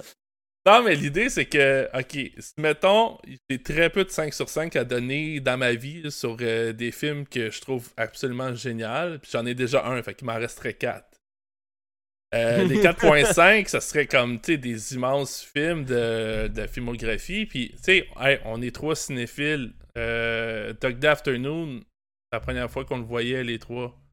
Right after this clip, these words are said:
Speaker 1: Pas que c'est un gage que c'est bon ou mauvais, mais, tu sais, je pense que tous les super grands films, euh, de les quatre point cinq, on, on les a vus ou on les connaît. Tu sais, je pense pas que c'est pour rien que Dog Day Afternoon,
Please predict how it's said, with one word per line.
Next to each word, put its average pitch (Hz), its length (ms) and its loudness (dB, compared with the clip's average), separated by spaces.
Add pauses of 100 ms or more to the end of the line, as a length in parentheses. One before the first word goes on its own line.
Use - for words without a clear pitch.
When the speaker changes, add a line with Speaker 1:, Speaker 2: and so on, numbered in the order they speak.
(420)
Speaker 1:
Pas 196 120 8
que 190 60 -4
c'est 131 240 0
un 127 160 2
gage 131 480 0
que 123 80 -8
c'est 123 200 -4
bon 127 280 -4
ou 123 40 -6
mauvais, 120 520 -2
mais, 117 260 -6 (1000)
tu 175 120 2
sais, - 60 -4
je - 60 -14
pense 170 240 2
que - 80 -4
tous 190 300 -2
les 127 200 -2
super 139 480 2
grands 123 340 2
films, 135 640 -6 (800)
euh, 113 340 -2
de 107 120 -12
les 127 120 -4
quatre 147 240 -2
point 123 260 -4
cinq, 147 420 -4 (300)
on, 143 80 -2
on 120 540 -4
les 127 240 -2
a 123 60 0
vus 139 160 -4
ou 160 100 0
on 123 100 -2
les 123 160 -4
connaît. 131 540 -4
Tu 170 320 -4
sais, - 180 -10
je - 480 -20
pense 127 160 -4
pas 233 80 -4
que 226 60 -4
c'est 147 120 -4
pour 123 220 -2
rien 151 260 -6
que 135 140 -6
Dog 120 240 -6
Day 139 80 0
Afternoon, 139 680 -4